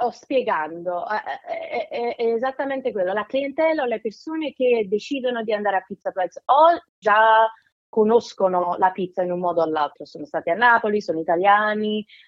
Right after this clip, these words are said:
ehm, l'hanno avuto in un'altra città, mm, nel mondo, dipende. E poi ci sono quelli che non hanno aspettative, non conoscono la pizza,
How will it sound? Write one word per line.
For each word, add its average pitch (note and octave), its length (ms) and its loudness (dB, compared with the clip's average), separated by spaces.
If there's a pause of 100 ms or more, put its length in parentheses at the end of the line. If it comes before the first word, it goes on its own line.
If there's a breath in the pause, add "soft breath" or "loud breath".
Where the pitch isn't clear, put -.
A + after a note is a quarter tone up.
(140)
ehm, F3 720 4
l'hanno F3 280 -6
avuto E3+ 300 -12
in E3+ 120 -8
un'altra E3+ 360 -8
città, G#3+ 1120 0
mm, G3 840 -10
nel F#3 180 2
mondo, G#3 720 4
dipende. F#3+ 520 -4 (540 soft breath)
E F4+ 80 2
poi G#4+ 160 0
ci F4+ 120 -2
sono D#4 260 -2
quelli E4+ 400 0
che A#3 480 2 (220)
non A#3 260 -4
hanno B3+ 180 0
aspettative, A#3+ 800 -8
non G#3 180 -4
conoscono A3 600 -8
la G3 100 0
pizza, C#4+ 760 -2